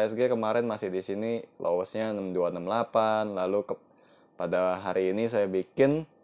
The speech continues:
dua tiga Maret, itu lowesnya masih di enam dua empat lima. Gitu ya. So basically closingnya tuh masih higher low juga, M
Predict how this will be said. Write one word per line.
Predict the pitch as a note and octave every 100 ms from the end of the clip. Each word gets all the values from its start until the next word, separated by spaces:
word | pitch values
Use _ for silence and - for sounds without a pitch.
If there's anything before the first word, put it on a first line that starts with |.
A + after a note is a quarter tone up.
| _ _ _ _ _ _ _ _ _ _ _ -
dua | F#2+
tiga | F#2+ G2 G2 F#2+
Maret, | F#2 G2 C#3 - _ - - - _ - -
itu | B2
lowesnya | A#2+ A2 G#2 G#2 B2+
masih | A#2+ A2 - A2+
di | G#2+ G#2+
enam | A2+ A2
dua | G#2+ A2+ A2
empat | G#2+ G#2+
lima. | A#2+ B2+ G#2 - - - _ _ _ _ _ - F#2
Gitu | -
ya. | F2+ F2+ F#2+ - - - - - _
So | C3+
basically | C3 C#3 D#3 D#3 F#3+ G#3 - _
closingnya | C#3 C#3+ D3+ - E3 E3 F3 G#3+ G#3
tuh | A3+ F#3
masih | C#3+ C#3 - C#3+ C#3+ C#3+ C3+ - - -
higher | A#2 C3 C3+
low | C3+ D3 F#3+ G3+ F#3
juga, | D3 C#3+ D#3+ D#3+
M | C#3